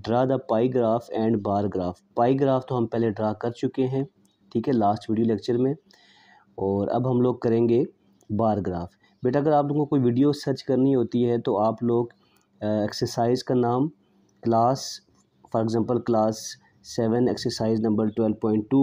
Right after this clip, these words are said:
question number eight by सर मसूद जमील लिख लिया करें तो आपको वो ईजीली मिल जाएगी, ठीक है बेटा। तो बार ग्राफ ड्रा करते हैं इसका। जी तो बेटा देखें अब हम लोग यहाँ पे बार ग्राफ ड्रा करेंगे। अ,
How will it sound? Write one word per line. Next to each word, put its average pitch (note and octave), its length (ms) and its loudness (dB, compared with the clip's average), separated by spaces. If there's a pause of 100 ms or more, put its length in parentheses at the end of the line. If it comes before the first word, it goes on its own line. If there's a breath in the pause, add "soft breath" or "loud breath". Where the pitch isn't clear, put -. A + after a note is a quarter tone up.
question B2+ 340 -2
number A#2+ 140 2 (120)
eight B2 280 2 (460 soft breath)
by A2+ 260 0
सर B2 220 -4
मसूद A#2 340 0
जमील A#2 300 2
लिख A#2 200 0
लिया B2+ 160 2
करें A#2 260 -2
तो A2+ 100 -2
आपको G#2+ 320 -2
वो G#2+ 120 2 (480 soft breath)
ईजीली A#2+ 300 2
मिल A2 240 4
जाएगी, F2 300 -2 (420)
ठीक D#3+ 140 -2
है E3 60 4
बेटा। C#3+ 260 0 (420 loud breath)
तो C3 60 2
बार A#2+ 260 4
ग्राफ D3+ 240 0
ड्रा C#3 200 0
करते C3+ 300 -2
हैं C3 80 4
इसका। C3 260 -4 (1800)
जी C#3 120 2
तो D3+ 80 0
बेटा D3+ 160 2
देखें D3 340 2
अब C#3+ 160 2
हम C3+ 140 4
लोग C3+ 180 2
यहाँ C3 180 2
पे C3+ 80 0
बार A#2+ 240 2
ग्राफ B2+ 240 -2
ड्रा B2 160 0
करेंगे। A#2+ 440 2
अ, - 60 -4